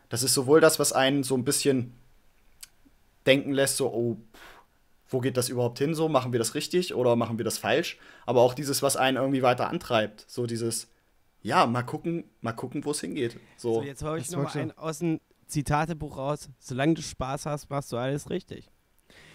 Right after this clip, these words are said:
Speaker 3: Das stimmt
Speaker 1: Ja,
Speaker 3: absolut.
Speaker 1: das ist die
Speaker 3: Und das
Speaker 1: Hauptsache.
Speaker 3: ist, und das hat sich bis jetzt nicht geändert. Von, von
Speaker 2: Ja.
Speaker 3: Anfang
Speaker 1: Nee.
Speaker 3: an.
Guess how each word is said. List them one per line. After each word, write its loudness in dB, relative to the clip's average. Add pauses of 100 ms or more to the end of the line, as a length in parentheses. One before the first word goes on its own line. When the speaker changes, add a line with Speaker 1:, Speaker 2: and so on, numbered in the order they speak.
(200)
Speaker 3:
Das -8
stimmt 2
Speaker 1:
Ja, -8
Speaker 3:
absolut. -6
Speaker 1:
das -4
ist -10
die -4
Speaker 3:
Und -2
das 0
Speaker 1:
Hauptsache. -2
Speaker 3:
ist, -8
und -12
das -8
hat -8
sich -14
bis -10
jetzt -10
nicht -8
geändert. -10 (300)
Von, -6
von -10
Speaker 2:
Ja. -8
Speaker 3:
Anfang -6
Speaker 1:
Nee. -2
Speaker 3:
an. -4